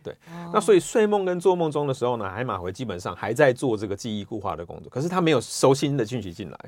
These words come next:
Speaker 2: 哦。
Speaker 1: 它就是之前你丢进去的那些暂存，它把它固化的好一点。
Speaker 2: 嗯。
Speaker 1: 那这也表示，这也就，这，这，这也就显示出说为什么我们的梦境记不住，因为梦境的讯息根本没有进到海马回。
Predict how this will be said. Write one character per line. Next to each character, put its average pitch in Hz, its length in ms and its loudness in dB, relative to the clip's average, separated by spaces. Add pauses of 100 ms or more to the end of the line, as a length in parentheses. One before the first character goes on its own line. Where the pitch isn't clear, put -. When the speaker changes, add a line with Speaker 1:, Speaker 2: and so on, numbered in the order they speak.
(140)
Speaker 2:
哦。 175 340 -10
Speaker 1:
它 - 80 -8
就 120 60 -2
是 123 80 -2
之 135 140 -4
前 107 200 2
你 90 100 -6
丢 117 200 0
进 117 140 -2
去 120 100 -6
的 98 80 -2
那 101 60 -2
些 107 100 0
暂 104 180 -2
存， 85 160 -12
它 95 120 -10
把 87 200 -6
它 90 80 -14 (220)
固 - 160 4
化 104 160 2
的 85 60 -10
好 76 180 -4
一 - 60 -8
点。 - 160 -14 (140)
Speaker 2:
嗯。 180 120 -10 (160)
Speaker 1:
那 147 80 0
这 151 140 4
也 127 60 10
表 98 140 2
示， 110 140 -8
这 151 120 2
也 127 40 8
就， 139 260 2 (140)
这， 151 160 -6
这， 143 220 -2 (100)
这 165 120 4
也 131 40 6
就 131 80 6
显 95 180 0
示 113 120 -8
出 110 120 -10
说 110 80 2
为 120 120 2
什 98 120 -6
么 87 80 -6
我 87 80 -8
们 85 120 -10
的 87 160 -6
梦 110 260 -2
境 104 220 -10
记 90 160 -10
不 82 100 -12
住， - 240 -14
因 98 80 -8
为 113 80 -2
梦 135 180 0
境 123 160 -4
的 98 120 -2
讯 - 320 -8
息 202 100 -8
根 170 160 6
本 131 100 6
没 110 100 0
有 123 60 2
进 117 140 -4
到 107 100 -2
海 92 140 -6
马 87 100 -6
回。 - 160 -16